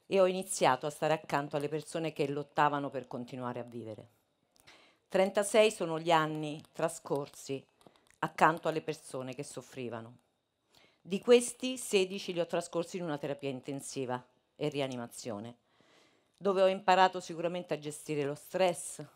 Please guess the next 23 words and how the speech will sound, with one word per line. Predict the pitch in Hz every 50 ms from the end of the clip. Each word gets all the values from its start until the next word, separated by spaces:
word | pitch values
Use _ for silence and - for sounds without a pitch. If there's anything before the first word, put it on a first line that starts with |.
| _ _ _ _ _ -
lo | - 147
sconforto, | - - - 156 147 147 - - 180 165 147 147 - _ - 139 131 - _ _ _ -
a | 147
volte | 151 180 214 214 - 202
anche | 170 170 156 180
la | 160 156
disperazione, | 143 143 - - - 151 139 135 - - - - - 117 110 117 113 110 113 _ _ _ _ _ _ - - - - - - _ _
ma | - 180 196
anche | 214 262 269 - 226
a | 202 180
gioire | 151 185 196 208 220 220 208 156 147 123 147 147 - _ _ _ _ _ _
per | - 160 151
un | 151 147 147 143
bip | 156 156 - -
in | 147 143 151 -
più | - 214 220 190 165 - _ _ _ _ _ _ - _ _ - - - - - - _ _ _ _ _ _ _ _ _ _ _ _
e | - 208
ad | 208 208 196
assaporare | 190 - - - 175 175 175 165 160 156 151
il | 156 147
valore | 143 151 151 143 143 135 135
della | 131 131 127 131
vita. | - 123 117 - - -